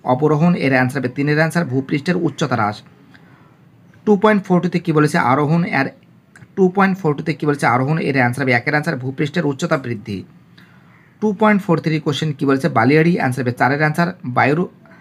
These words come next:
আরোহণ প্রক্রিয়া। টু পয়েন্ট ডবল ফোর কী বলেছে? হিমাবহ, আনসার হবে দুইয়ের আনসার, মেরু অঞ্চল ও পার্বত্য অঞ্চল। তো দেখো, বাম দিক ডান দিক মিলাও।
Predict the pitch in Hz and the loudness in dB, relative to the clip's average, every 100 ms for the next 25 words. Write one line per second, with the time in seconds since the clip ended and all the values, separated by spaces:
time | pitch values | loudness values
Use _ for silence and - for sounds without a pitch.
0 | - - 139 156 175 170 151 127 120 104 | -10 0 2 4 2 2 0 -2 -6 -6
1 | 98 - _ _ _ _ - _ _ _ | -6 -14 _ _ _ _ -20 _ _ _
2 | - - 220 185 208 202 180 147 151 175 | -16 -4 -2 2 2 4 4 2 2 0
3 | 151 139 - 147 139 135 175 135 135 156 | -2 -4 -6 -2 0 0 -2 0 2 4
4 | 165 175 - 139 139 127 123 151 156 160 | 4 2 2 -2 -2 -2 0 2 2 0
5 | 131 123 143 170 147 147 156 143 135 131 | -2 0 2 2 2 0 -2 -2 0 2
6 | 123 131 127 139 110 104 104 87 - _ | 2 0 -4 -4 -4 -6 -10 -14 -16 _
7 | - _ _ _ - - - - - - | -20 _ _ _ -20 -20 -20 -20 -20 -20
8 | - - - - - 196 196 220 208 - | -20 -20 -20 -10 2 4 4 0 -4 -16
9 | _ - 127 143 147 143 160 135 123 120 | _ -4 4 4 4 0 -4 0 0 0
10 | 113 113 113 104 101 104 | -4 -6 -6 -6 -8 -10